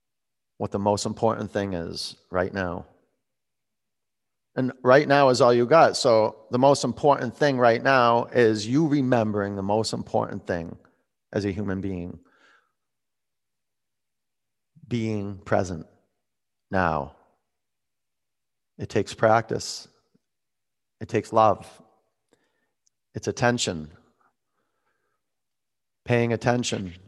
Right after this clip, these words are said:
Your sacred debt of showing up moment to moment to moment. Not as a concept, but creating it by bringing attention to your eardrums, listening to the sound of my voice,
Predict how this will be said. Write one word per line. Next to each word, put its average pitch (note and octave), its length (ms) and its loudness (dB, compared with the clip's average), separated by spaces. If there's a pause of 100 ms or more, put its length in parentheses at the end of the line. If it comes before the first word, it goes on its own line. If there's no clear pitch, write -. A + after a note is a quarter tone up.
(120)
Your A2 140 -2
sacred A#2+ 500 -2
debt A2+ 420 2 (1040)
of G2+ 120 -4
showing A#2+ 400 2
up A2+ 220 2
moment G#2 520 -2 (360)
to G#2 100 -12
moment F#2+ 580 -4
to G2+ 120 -12
moment. A2 460 -6 (500)
Not A#2 240 6
as C#3+ 100 0
a D#3+ 60 2
concept, D#3+ 640 2 (800)
but A#2 140 0
creating C3+ 520 2
it F#2+ 160 -6 (880)
by A2 260 6
bringing A#2 320 2
attention A#2 540 0
to - 180 -4
your A2+ 140 4
eardrums, A2 800 0 (520)
listening A#2+ 400 -2
to G#2 60 -10
the G2+ 60 -8
sound A2+ 280 2
of A2 60 2
my G#2+ 120 2
voice, G#2 640 -2